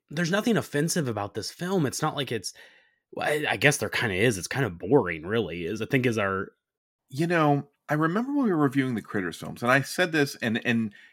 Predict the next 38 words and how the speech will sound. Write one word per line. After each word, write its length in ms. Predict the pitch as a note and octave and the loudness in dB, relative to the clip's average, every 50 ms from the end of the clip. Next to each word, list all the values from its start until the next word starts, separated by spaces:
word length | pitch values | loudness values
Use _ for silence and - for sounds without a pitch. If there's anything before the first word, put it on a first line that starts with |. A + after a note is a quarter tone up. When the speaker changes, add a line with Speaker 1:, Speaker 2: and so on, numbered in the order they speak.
| _ | _
Speaker 2:
it's 160 | _ A2 - - | _ -10 -10 -2
become 400 | - D3 C#3+ - - F3+ F#3 E3 | -2 -2 -2 0 -2 -2 0 0
a 60 | C#3+ | -2
common 460 | C#3+ - - C3 C3 C3+ C3+ C3 A#2+ | -4 -6 -2 0 2 2 2 0 -2
complaint 520 | - A2 F#2+ - - A#2+ A2+ A#2 A2+ A#2 | -4 -10 -14 -12 -6 -4 -4 -4 -2 -4
of 160 | A2 G2 - - | -4 -6 -4 -2
mine 420 | G2 F#2+ F#2+ F#2+ F#2 F#2 F2+ F#2 - _ _ _ _ _ _ - | -2 0 0 0 0 -2 -6 -10 -14 _ _ _ _ _ _ -6
with 280 | A2 A2 A2 G#2+ - | -2 -2 -2 -2 -2
this 160 | - G#2 - | -6 -6 -6
sort 260 | - - A#2+ A#2 A2+ A2 | -6 -4 -2 0 2 0
of 140 | G2+ F2 | 0 -2
movie, 380 | G2 F#2+ F#2+ F2+ F#2 F#2 F2+ - - - _ _ _ | -2 -6 -4 -4 -4 -6 -6 -8 -12 -20 _ _ _
is 160 | A2+ A#2 G#2+ | -2 -2 0
that 160 | A#2 C3 - - | 0 -2 -4 -4
sometimes 540 | - - F3 G3+ G#3+ G3 F#3 E3+ D#3+ C#3+ | -2 -2 -2 -2 0 0 0 0 0 0
they 60 | C3+ B2 | -2 -2
try 180 | - - B2+ A#2+ | 0 2 2 2
to 120 | A2 G#2 | 2 4
hedge 300 | F#2+ A#2 A#2+ A#2 A2+ - | 4 4 4 4 0 -2
their 120 | B2+ A#2+ | -2 -2
bets, 260 | G2+ F#2 F#2+ F#2+ - - | 2 2 2 2 2 0
and 100 | G#2+ A2 | -2 -2
I 40 | |
think 220 | G#2+ - A#2+ A2 - - - _ | 0 0 -2 -2 -2 -8 -18 _
trying 180 | - - C#3+ D3+ | 2 2 4 4
to 60 | D#3+ | 4
get 140 | D3+ D#3 D3 | 2 2 0
it 80 | C3 B2+ | 2 2
done 180 | C3+ C3 A#2+ | 0 0 0
so 200 | - - - B2 | -2 -2 -2 -2
quickly, 480 | A#2+ - - A#2 G#2 - A2+ G#2+ G#2+ - | -2 -2 -6 -6 -6 -6 -6 -6 -6 -6
and 100 | - G2+ | -6 -6
you 100 | G#2 G#2 | -4 0
get 220 | A#2 D3 C#3+ C#3+ - | 0 0 0 0 -2
someone 200 | C#3+ C#3+ C3+ B2 | -2 -2 -2 -2
like 120 | A#2 F#2 | -2 0
Monte 300 | A2+ A2+ A2 - A#2 G#2 | 2 0 0 0 -2 -4
Hellman, 300 | G2 G#2+ G#2+ G#2 G#2 G#2 | -2 -2 -2 -2 -4 -6